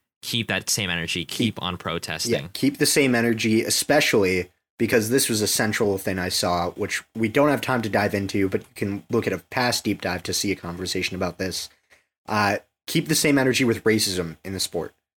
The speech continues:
Speaker 1: Yeah.
Speaker 2: Because that, that's something that uefa needs to be more consistent on in keeping the energy,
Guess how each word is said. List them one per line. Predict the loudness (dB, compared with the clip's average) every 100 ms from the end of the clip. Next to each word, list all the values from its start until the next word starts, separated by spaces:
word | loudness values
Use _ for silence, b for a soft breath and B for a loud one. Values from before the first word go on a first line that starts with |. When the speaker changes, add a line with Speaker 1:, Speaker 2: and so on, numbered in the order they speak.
| _
Speaker 1:
Yeah. | -8 -4
Speaker 2:
Because | -2 2 2 2 0
that, | 0 0 0
that's | 0 0 2
something | 0 2 2
that | 2 0 -4 _ -8
uefa | 0 4 6 4 2 0 -2 _ _
needs | 0 2 2 2
to |
be | 2
more | 4 2
consistent | 2 0 2 0 0 -2
on | -2 -4 -8
in | -8
keeping | -4 -2 0
the | 2
energy, | 2 0 0 0 0